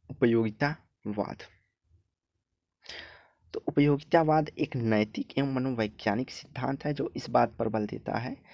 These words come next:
कि समस्त मानवीय आचरण तथा नियमों की उपयोग-, उपयुक्तता अर्थात उपयोगिता की जांच का एकमात्र उद्देश्य एवं मानदंड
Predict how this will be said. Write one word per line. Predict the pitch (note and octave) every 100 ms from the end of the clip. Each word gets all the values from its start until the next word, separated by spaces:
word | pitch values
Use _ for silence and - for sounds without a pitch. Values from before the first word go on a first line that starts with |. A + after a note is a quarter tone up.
| - - -
कि |
समस्त | D3+ C3+ C#3 D3+
मानवीय | C3 A#2 A#2 B2 D#3 - - -
आचरण | G#3 D3 G3+
तथा | - - - C3+
नियमों | A#2+ A2 G#2+ B2
की | - D3
उपयोग-, | - - A2 G#2 - - _ _ -
उपयुक्तता | - A2+ A2 - - - A#2+ _ _
अर्थात | A2+ - A2+ -
उपयोगिता | - G#2 G#2+ G#2 -
की | C#3+ - -
जांच | - - -
का | - A#3+ - _ _ _ - - - - _
एकमात्र | D3+ C#3+ C3+ D3 F3 - -
उद्देश्य | - A2 A#2+ C#3 D3 - - _ _ _ _ _ _ _ _ _ _ A#2
एवं | B2
मानदंड | A2 G#2+ A#2 C3+ D#3